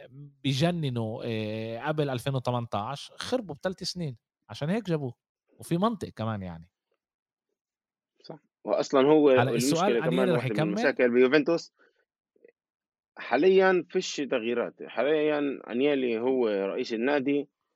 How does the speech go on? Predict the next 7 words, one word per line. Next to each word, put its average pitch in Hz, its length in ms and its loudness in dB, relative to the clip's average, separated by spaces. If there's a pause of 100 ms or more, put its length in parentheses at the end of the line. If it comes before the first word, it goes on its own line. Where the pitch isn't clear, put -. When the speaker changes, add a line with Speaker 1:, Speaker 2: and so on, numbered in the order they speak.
(340)
Speaker 2:
آه، 104 420 0
المس-، 107 460 0
ال-، 107 380 0
آه، 92 720 -2 (120)
نيدفيد 120 440 2
هو 127 220 8 (480)
الم-، 98 520 -6